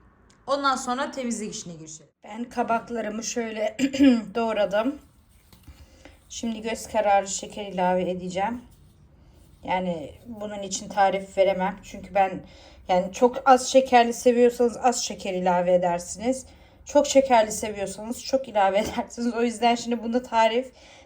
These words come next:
dediğim gibi veremeyeceğim. Ben şöyle ama yine de ölçtüm hani bir bardak. Hatta birazcık daha ilave edeceğim ben. Birazcık sertti çünkü, e, kabak. Ve bol şekerli güzel oluyor.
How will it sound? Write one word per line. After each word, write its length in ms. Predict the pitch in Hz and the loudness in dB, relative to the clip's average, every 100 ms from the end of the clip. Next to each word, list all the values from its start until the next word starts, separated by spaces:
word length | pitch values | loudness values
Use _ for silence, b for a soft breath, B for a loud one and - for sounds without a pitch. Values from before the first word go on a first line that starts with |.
| B | B
dediğim 340 | 247 233 247 233 | -2 2 4 4
gibi 200 | 226 233 | 4 4
veremeyeceğim. 580 | 226 240 214 190 233 220 | 4 2 0 -2 0 0
Ben 240 | 226 233 | 0 -2
şöyle 360 | - 254 220 220 | 0 2 4 2
ama 120 | 226 | 0
yine 300 | 226 226 214 | 0 -2 0
de 260 | 233 311 - _ B B B _ - | 0 0 -6 _ B B B _ -2
ölçtüm 600 | 226 233 - - 247 247 | 0 0 -4 0 0 0
hani 300 | 233 226 - | -2 -6 2
bir 100 | - | 4
bardak. 760 | - 214 196 185 240 311 - - _ - | 6 6 6 4 2 2 -4 -18 _ -10
Hatta 380 | 220 233 226 | -6 -4 -4
birazcık 400 | 220 226 220 - | -2 -2 -2 -6
daha 180 | - 226 | -12 -10
ilave 400 | 220 196 185 185 | -2 2 2 2
edeceğim 420 | 185 180 185 180 | 0 -2 -2 0
ben. 240 | 196 269 277 _ b b b b b b b _ - - | 0 -2 -4 _ b b b b b b b _ -16 -2
Birazcık 400 | 233 226 - - | 0 0 -4 -12
sertti 500 | - 233 220 - 185 | -4 0 0 -4 -16
çünkü, 400 | - 190 - 185 175 180 | -4 4 4 4 -2 -4
e, 340 | 196 185 180 180 | -4 2 2 2
kabak. 480 | 190 180 262 - - b b b b _ _ _ _ - 220 | -4 -4 -4 -4 -20 b b b b _ _ _ _ -14 -10
Ve 140 | 190 | -6
bol 160 | 202 214 | -6 -6
şekerli 500 | - 185 180 180 185 | -12 -6 -4 -4 -6
güzel 260 | 185 185 | -10 -8
oluyor. 300 | 180 180 180 | -8 -6 -6